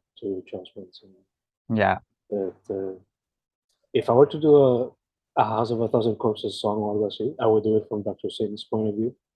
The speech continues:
Speaker 1: 'cause he's, like, the most crazy character
Speaker 2: Yeah.
Speaker 1: in the whole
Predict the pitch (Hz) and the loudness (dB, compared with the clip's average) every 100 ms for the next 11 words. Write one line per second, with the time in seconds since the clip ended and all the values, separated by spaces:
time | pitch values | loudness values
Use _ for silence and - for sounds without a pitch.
0 | _ _ _ _ _ 107 101 107 - 107 | _ _ _ _ _ -4 0 -4 -2 -4
1 | 98 - - _ _ _ _ _ _ _ | -4 -10 -20 _ _ _ _ _ _ _
2 | _ _ _ _ _ _ _ 107 113 110 | _ _ _ _ _ _ _ 2 4 4
3 | 113 - - 117 110 113 107 107 - _ | 2 -2 -2 0 2 2 0 -4 -8 _
4 | 113 117 123 107 98 113 104 | 0 6 6 6 4 -2 -2